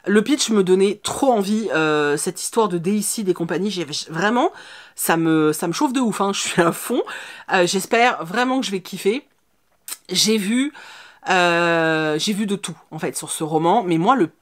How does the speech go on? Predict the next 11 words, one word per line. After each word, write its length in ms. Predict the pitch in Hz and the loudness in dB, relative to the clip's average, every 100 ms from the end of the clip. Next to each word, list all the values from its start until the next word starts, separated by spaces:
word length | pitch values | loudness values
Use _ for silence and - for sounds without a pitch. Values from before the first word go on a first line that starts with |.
| 185 | -10
vraiment, 380 | 156 196 277 | -2 0 2
le 80 | 285 | 2
résumé 460 | 160 180 175 208 294 | 2 -2 -4 0 2
me, 260 | 175 151 | 2 -2
me, 220 | 147 143 139 | -2 -6 -6
me, 360 | 139 139 131 | -8 -8 -8
me, 240 | 127 131 - _ _ _ - | -8 -8 -10 _ _ _ -12
me 120 | 143 | -8
donne 140 | 143 - | -6 -8
trop 180 | - | -8
envie, 160 | 156 117 | -8 -10